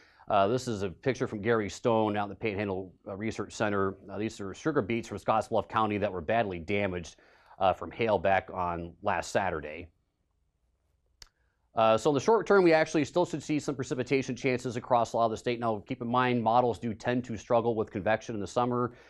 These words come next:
So some places we'll see maybe a little bit less than this. Some places could see considerably more precipitation than this. Uh, moving forward into the next week, it looks like we will see, uh, you know, I think our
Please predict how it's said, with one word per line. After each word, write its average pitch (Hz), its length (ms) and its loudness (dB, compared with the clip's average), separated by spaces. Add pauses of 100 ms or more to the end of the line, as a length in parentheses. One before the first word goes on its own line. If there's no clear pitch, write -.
(260)
So 113 200 0
some 139 180 0
places 127 500 2
we'll 113 160 0
see 113 420 -2
maybe 110 180 -4
a 110 60 0
little 107 120 -2
bit 101 100 -4
less 113 200 2
than 123 120 -2
this. 117 140 0
Some 127 120 0
places 127 320 -2
could 117 160 -2
see 117 160 -4
considerably 104 540 -2
more 104 180 0
precipitation 76 680 -10
than 69 100 -14
this. 65 300 -20 (1400)
Uh, 127 80 0
moving 170 240 6
forward 180 360 6
into 147 100 4
the 160 60 2
next 143 280 0
week, 151 280 2
it 139 80 -4
looks 180 240 0
like 151 180 4
we 151 80 2
will 147 100 2
see, 165 380 0
uh, 131 280 6 (180)
you 175 120 -10
know, 143 280 2
I 151 80 2
think 214 180 2
our 147 260 2